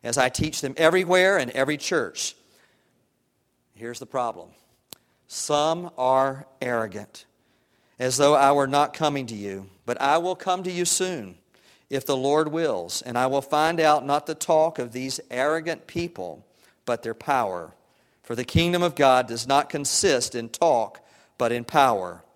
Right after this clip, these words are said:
What do you wish? Shall I come to you with a rod,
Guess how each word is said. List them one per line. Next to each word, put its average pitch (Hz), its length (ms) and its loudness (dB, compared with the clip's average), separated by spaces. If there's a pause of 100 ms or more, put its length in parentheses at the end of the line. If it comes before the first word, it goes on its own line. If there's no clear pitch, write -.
(460)
What 196 240 -2
do 202 80 -8
you 196 200 -8
wish? 190 560 -6 (480)
Shall 147 280 6
I 147 100 8
come 185 320 -2
to 190 80 -6
you 185 160 -4
with 180 140 -6
a 180 60 -8
rod, 107 460 -4